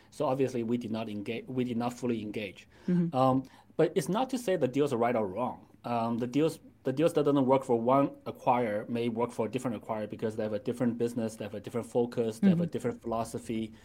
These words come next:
Speaker 1: um, they have a different market, uh, they have a different mindset. Some people, like, you know, some exchanges want to go back to stock trading,
Speaker 2: Mm-hmm.
Speaker 1: um, you know, target that market. Mm, that's, n-, n-,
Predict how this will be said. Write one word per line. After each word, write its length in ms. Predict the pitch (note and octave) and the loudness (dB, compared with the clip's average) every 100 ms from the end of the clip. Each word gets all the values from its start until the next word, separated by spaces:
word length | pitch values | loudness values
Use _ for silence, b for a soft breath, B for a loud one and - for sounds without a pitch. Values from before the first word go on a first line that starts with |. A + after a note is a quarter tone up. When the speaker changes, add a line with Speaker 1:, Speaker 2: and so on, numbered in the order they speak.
| B B B | B B B
Speaker 1:
um, 220 | A#2+ A2+ | -4 -2
they 100 | A2 | 0
have 60 | A2+ | -2
a 80 | A2 | -2
different 320 | - C3+ A2+ | -2 0 2
market, 680 | A#2+ B2+ C3 C3 B2 B2 - - | 4 4 2 2 0 -2 -12 -8
uh, 160 | A2+ | -6
they 80 | A2 | -4
have 120 | A2+ | -6
a 40 | B2 | -4
different 280 | B2 B2 A#2+ | -2 2 2
mindset. 520 | A#2+ B2 - A#2+ - - b b | 0 -2 0 0 -2 -12 b b
Some 240 | b D#3+ D3+ | b 2 2
people, 240 | E3 - | 0 -2
like, 140 | B2+ E3 | -2 2
you 60 | |
know, 200 | B2 B2 - | 2 0 -2
some 400 | D#3+ C#3+ C3+ - | 2 4 2 0
exchanges 420 | - C3 C3 A#2 | -4 -2 0 0
want 160 | B2 B2 | 0 0
to 60 | |
go 120 | A#2+ A#2+ | 0 -2
back 200 | A2 - | -2 -4
to 80 | |
stock 320 | - B2+ C3 - | -6 -4 -6 -4
trading, 320 | G#2 F#2 F2+ - | -6 -6 -14 -2
Speaker 2:
Mm-hmm. 180 | - G3 | 6 8
Speaker 1:
um, 220 | G3 G#2 - | 8 4 -6
you 140 | C3+ A2 | -6 -6
know, 140 | G#2 | -6
target 320 | - A#2+ A#2 | -4 -2 0
that 120 | A2+ A#2 | 0 -2
market. 380 | G#2+ G#2+ G2 - C#4 | -4 -6 -12 -14 -8
Mm, 260 | B3 A#3+ A3+ | -6 -4 -2
that's, 300 | G3+ - D#3 | -2 -2 -4
n-, 220 | F3+ G3+ | -4 -4
n-, 200 | F3 F3+ | -6 -8